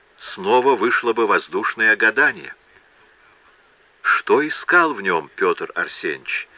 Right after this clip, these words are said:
Оплот, опору? Вспомогателя или некое промежуточное средство. И об этом гадать имело смысл, лишь зная о пожеланиях Петра Арсеньевича,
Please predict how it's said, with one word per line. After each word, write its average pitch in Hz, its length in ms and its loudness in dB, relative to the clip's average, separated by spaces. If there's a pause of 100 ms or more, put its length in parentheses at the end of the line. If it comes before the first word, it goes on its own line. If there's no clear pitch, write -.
(200)
Оплот, 90 600 -2
опору? 107 540 -2 (440)
Вспомогателя 95 880 0 (960)
или 139 380 0
некое 131 680 4
промежуточное 110 1300 -2
средство. - 840 -6 (2000)
И 160 120 6
об 165 220 6
этом 185 320 6
гадать 139 500 6
имело 101 320 -2
смысл, 87 640 -6 (280)
лишь 92 320 2
зная 95 600 2
о 90 40 2
пожеланиях 120 920 2
Петра 90 400 0
Арсеньевича, 101 600 -6